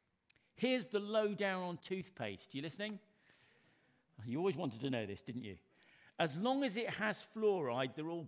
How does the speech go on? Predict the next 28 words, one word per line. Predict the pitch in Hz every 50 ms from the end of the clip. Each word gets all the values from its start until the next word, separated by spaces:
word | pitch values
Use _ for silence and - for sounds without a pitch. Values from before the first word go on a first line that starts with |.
| -
basically | - 160 160 151 - - - - - 139
the | 135 131 127
same. | - - 123 107 104 98 92 90 - - _ _ _ _ _ _ _ _ _ _ - - - _ _ _ _ _
When | 139 170 202
I | 220 233 233
was | 226 190 185
in | 214 196
dental | - 214 214 208 - 196 185 -
school, | - - - 202 196 196
the | 175 175
Colgate | - - - 226 233 226 165 170 147 143 139 -
lady | 135 143 143 135 123 - 143 127
came | - - 139 131 117 113
by | 98 113 120 175 208 214 185 - - - - - - - - -
and | 147
said | - - 208 202 143
that | 131 170 - -
everything | 220 240 190 233 233 - - 220 214
that | 220 - 160
says | - - 180 175 165 -
Colgate | - - - 214 226 208 214 202 190 - -
Total | - - 202 190 190 - - 139 131
on | 117 120 127
it | 147 - -
is | 156 135
exactly | 160 160 139 131 135 135 185 220 185 220 - - 160 151
the | 143 131
same. | - - 156 131 117 98 92 90